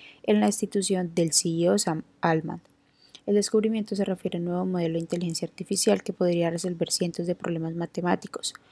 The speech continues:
aunque hasta ahorita se encuentra solo a nivel de escuela de primaria, pero sigue indicando que el modelo podría tener mayores capacidades de razonamiento, por lo que los investigadores señalaron un peligro potencial.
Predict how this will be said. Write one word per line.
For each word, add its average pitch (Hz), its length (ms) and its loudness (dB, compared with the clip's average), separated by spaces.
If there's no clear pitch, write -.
aunque 226 380 6
hasta 214 200 2
ahorita 202 460 0
se - 160 -2
encuentra 170 340 -4
solo 180 200 -2
a - 20 -2
nivel 175 360 0
de 185 60 -6
escuela 160 320 -2
de 160 60 -4
primaria, 190 500 0
pero 208 220 0
sigue 185 180 -2
indicando 180 460 -2
que 185 100 -2
el 180 60 0
modelo 190 340 2
podría 180 320 0
tener 180 240 -4
mayores 170 380 0
capacidades 180 560 2
de 170 80 2
razonamiento, 202 800 2
por 269 160 2
lo 269 100 2
que 269 100 -2
los 254 140 0
investigadores 240 680 4
señalaron 170 600 -2
un 175 160 0
peligro 165 380 2
potencial. 214 680 4